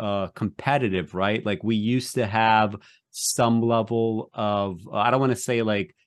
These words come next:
shared abundance, right? Because, uh, you don't wanna, like, uh, downplay everything really what was going on, you know, underneath that.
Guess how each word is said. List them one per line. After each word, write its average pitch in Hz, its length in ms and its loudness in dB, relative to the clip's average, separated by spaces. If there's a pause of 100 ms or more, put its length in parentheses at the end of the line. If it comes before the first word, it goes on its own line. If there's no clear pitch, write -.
shared 113 480 -2
abundance, 98 540 -2
right? 98 160 -2
Because, 98 400 -4
uh, 95 80 -2
you 95 200 0
don't 107 120 0
wanna, 101 180 0
like, 98 300 -2
uh, 98 100 0
downplay 101 680 -2
everything 104 400 -2
really 127 220 2
what 110 100 2
was 92 100 -4
going 98 260 -4
on, 98 220 0
you 98 80 -2
know, - 60 -4
underneath 104 520 -2
that. 101 340 0